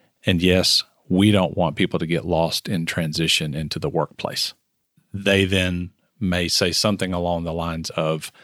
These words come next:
"We would see this as, uh, unfolding in stages. We want to see people come in and build confidence.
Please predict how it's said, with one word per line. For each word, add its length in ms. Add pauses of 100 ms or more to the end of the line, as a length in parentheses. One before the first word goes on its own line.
(600)
"We 520 (120)
would 200
see 240
this 440
as, 600 (100)
uh, 300
unfolding 480
in 140
stages. 560 (1300)
We 100
want 220
to 60
see 160
people 280
come 240
in 100
and 140
build 260
confidence. 760